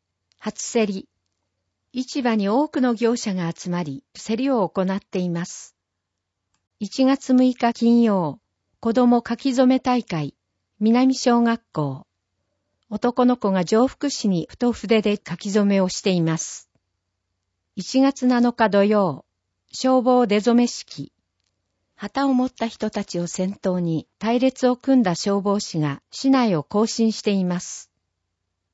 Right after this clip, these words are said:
一月八日日曜、二十歳の集い。着物を着た七名の女性たちが写っています。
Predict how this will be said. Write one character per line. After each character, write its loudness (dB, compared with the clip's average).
一 -2
月 0
八 2
日 -2
日 0
曜、 0
二 -8
十 -2
歳 -
の 0
集 -2
い。 -6
着 -4
物 2
を -4
着 -16
た 0
七 2
名 2
の 0
女 -2
性 -2
た -6
ち -8
が 0
写 -6
っ -18
て -4
い 0
ま -4
す。 -16